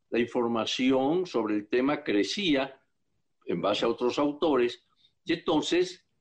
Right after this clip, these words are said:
me decidí escribir un nuevo libro, eh, que se llama, eh, La muerte entre los mexicas, ¿no? Este lo publicó Tusquets.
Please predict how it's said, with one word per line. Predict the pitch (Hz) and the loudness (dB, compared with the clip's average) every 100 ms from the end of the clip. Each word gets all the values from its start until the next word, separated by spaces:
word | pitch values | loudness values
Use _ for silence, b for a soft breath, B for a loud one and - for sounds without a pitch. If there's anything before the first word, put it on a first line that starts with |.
| _ | _
me | 104 113 117 131 | -4 0 2 0
decidí | 110 107 104 98 | 0 -2 -2 -2
escribir | 120 - 151 135 143 - - | -2 0 2 4 2 0 -4
un | 92 95 | -2 -2
nuevo | 101 123 147 | 0 2 2
libro, | 165 180 127 123 139 - - - _ _ _ _ - | 2 2 2 2 0 -6 -16 -18 _ _ _ _ -8
eh, | - 98 98 95 95 95 87 | 0 2 4 2 2 0 -2
que | - 113 | -4 -2
se | - 117 110 104 101 98 | 0 0 2 2 0 0
llama, | 147 127 131 143 b b b - | -2 0 -2 -4 b b b -4
eh, | 110 104 90 - | 0 0 -2 -4
La | 131 123 | -2 0
muerte | 117 147 151 139 | 2 0 0 -2
entre | 127 123 117 | -2 -2 0
los | 117 131 | 0 0
mexicas, | 127 - 131 - 92 90 - _ _ _ - | -2 0 -2 -2 -4 -4 -10 _ _ _ -10
¿no? | 98 131 - | -6 -6 -4
Este | 120 117 135 | -2 -2 -2
lo | 120 117 | 0 -2
publicó | - 101 110 120 120 117 - | 0 0 0 0 0 0 0
Tusquets. | 123 - - 190 - - - | -6 -6 -4 -4 -4 -8 -12